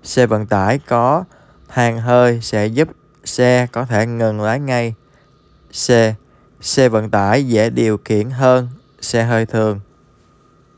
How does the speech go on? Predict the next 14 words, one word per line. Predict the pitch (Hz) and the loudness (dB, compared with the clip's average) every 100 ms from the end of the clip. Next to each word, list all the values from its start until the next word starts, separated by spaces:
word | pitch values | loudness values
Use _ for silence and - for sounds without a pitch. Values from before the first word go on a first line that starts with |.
| _ _ _ _ _ - | _ _ _ _ _ -6
Đáp | 127 - | -6 -4
án | 131 123 131 | 0 0 2
A. | 127 120 110 113 | 2 4 2 -2
Xe | - 135 | -4 0
vận | 120 110 107 | 0 0 -2
tải | 104 98 127 | -2 0 -2
cần | 147 120 107 104 | 0 -2 -2 -2
một | 101 | -4
khoảng | - 101 120 | -4 -6 -4
cách | 156 151 - | -4 -4 -10
xa | - 123 117 | -4 -2 0
hơn | 127 127 117 - | 2 2 0 -6
để | 110 110 | -4 -4
ngừng | 120 113 107 | -2 -4 -4